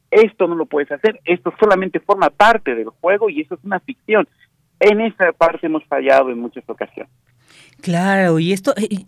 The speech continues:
Speaker 2: muy importante, yo creo que tenemos que tomar nota sobre esta clasificación. La verdad, yo no la conocía, no identificaba, ahora ya la tengo aquí para poder, eh, guiar a mi hijo en, en elegir. Y bueno, ya para finalizar, doctor,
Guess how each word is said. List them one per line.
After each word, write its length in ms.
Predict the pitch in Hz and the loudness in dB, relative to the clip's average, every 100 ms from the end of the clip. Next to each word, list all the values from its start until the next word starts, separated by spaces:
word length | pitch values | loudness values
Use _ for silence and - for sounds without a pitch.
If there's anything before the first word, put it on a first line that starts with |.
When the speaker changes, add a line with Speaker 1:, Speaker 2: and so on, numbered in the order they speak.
| - | 2
Speaker 2:
muy 200 | 240 285 | 6 8
importante, 600 | 339 214 165 185 185 185 | 6 2 2 2 0 0
yo 100 | 180 | -6
creo 120 | 196 | -6
que 60 | 185 | -2
tenemos 300 | 190 220 214 | 0 0 0
que 120 | 196 | -4
tomar 340 | 190 185 170 | -2 2 2
nota 360 | 165 170 160 170 | 2 -2 0 -2
sobre 220 | 147 151 | -2 -4
esta 200 | 151 170 | -4 -4
clasificación. 760 | 151 147 147 139 139 - 131 170 | -4 -4 -4 -8 -10 -10 -6 -4
La 100 | 160 | -2
verdad, 160 | 143 160 | -2 0
yo 180 | 156 | 0
no 120 | 160 165 | 0 0
la 160 | 151 | -2
conocía, 540 | 147 131 135 135 156 156 | -2 -2 -4 -4 -4 -2
no 100 | 156 | -2
identificaba, 580 | 151 135 143 - 156 151 - - - | -4 -4 -6 -2 -4 -4 -16 -20 -4
ahora 340 | 143 160 165 | 2 4 2
ya 160 | 151 160 | 2 0
la 120 | 151 | -2
tengo 280 | 151 151 147 | -2 0 0
aquí 200 | 139 151 | -2 -8
para 260 | 185 139 | -6 -6
poder, 400 | 123 135 139 160 147 - - - | -6 -4 0 0 -2 -14 -20 -6
eh, 160 | 156 | -2
guiar 220 | 143 170 165 | 0 2 2
a 160 | 156 | 2
mi 160 | 139 151 | 2 0
hijo 240 | 147 156 | 0 -2
en, 200 | 131 135 | -2 -2
en 120 | 143 | -2
elegir. 440 | 139 139 143 180 160 - - | -2 -4 -2 -2 -2 -6 -6
Y 160 | 233 254 | 0 4
bueno, 260 | 277 330 | 6 6
ya 140 | 339 339 | 6 4
para 280 | 370 339 247 | 4 4 4
finalizar, 800 | 202 180 170 160 - 202 214 | 2 0 0 0 4 6 6
doctor, 440 | 156 107 107 214 | 4 -2 0 2